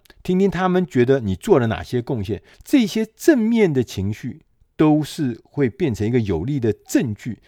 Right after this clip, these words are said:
帮助你增进积极的态度来面对接下来的谈判。第五个要问自己的问题是：第一步是什么？第一步要怎么走？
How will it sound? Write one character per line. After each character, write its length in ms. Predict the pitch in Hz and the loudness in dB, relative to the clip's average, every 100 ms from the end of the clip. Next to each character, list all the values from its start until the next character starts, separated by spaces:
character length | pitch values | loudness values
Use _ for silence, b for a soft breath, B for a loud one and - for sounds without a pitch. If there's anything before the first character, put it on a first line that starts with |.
| b b | b b
帮 240 | - 180 180 | 2 2 2
助 120 | 165 | -2
你 220 | 110 87 - | 0 -2 -2
增 240 | 147 143 | -2 -2
进 240 | 147 120 101 | -2 -4 -4
积 240 | - 208 | -4 -4
极 200 | 196 113 | -2 0
的 80 | 104 | 0
态 240 | - 117 101 | 0 0 0
度 240 | 98 - | -2 -4
来 160 | 98 90 | -4 -2
面 340 | 120 120 98 | 2 2 0
对 220 | 95 101 | -2 -2
接 320 | 85 _ 127 120 | -4 _ -6 -4
下 220 | 131 90 | -6 -8
来 200 | 73 78 - | -8 -10 -10
的 240 | 87 82 _ _ | -10 -10 _ _
谈 220 | - 76 78 | -20 -16 -10
判。 260 | 104 85 _ _ _ _ _ _ _ _ _ _ | -8 -8 _ _ _ _ _ _ _ _ _ _
第 120 | 277 | 2
五 120 | 226 107 | 2 2
个 180 | 104 | -2
要 240 | 123 156 160 | 0 0 4
问 240 | 160 135 | 4 4
自 240 | - 190 127 | 2 -2 0
己 140 | 90 | 0
的 80 | 117 | 2
问 180 | 131 95 | 2 0
题 180 | 87 | -4
是： 300 | 87 - 95 - _ _ - | -4 -4 -6 -8 _ _ 0
第 180 | 202 | 0
一 60 | 175 | 0
步 240 | 170 127 - _ _ | -4 -10 -10 _ _
是 180 | - 120 | -2 -2
什 160 | 98 | -2
么？ 160 | 76 - _ _ | -8 -10 _ _
第 200 | 165 160 | 0 2
一 40 | 160 | 0
步 320 | 147 101 - | -2 -6 -6
要 180 | 113 95 | -4 -2
怎 140 | 82 | -2
么 100 | 76 | -6
走？ 180 | 90 80 | -6 -10